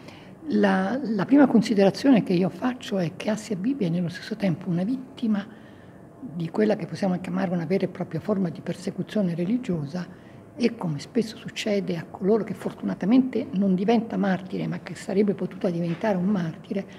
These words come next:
è un testimone molto forte, come per la propria fede si può anche dare la vita.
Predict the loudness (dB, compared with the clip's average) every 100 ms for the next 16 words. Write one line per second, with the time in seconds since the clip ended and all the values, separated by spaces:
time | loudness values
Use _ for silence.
0 | -12 4 4 4 2 -2 2 2 4 2
1 | 2 2 0 -6 -6 -6 -8 -12 -12 -10
2 | -14 -20 -10 4 6 6 -2 2 4 4
3 | -2 -4 -4 -4 -6 -4 -4 -4 -8 -4
4 | -4 -2 -2 -2 -4 -6 -6 -8 -8 -12
5 | -14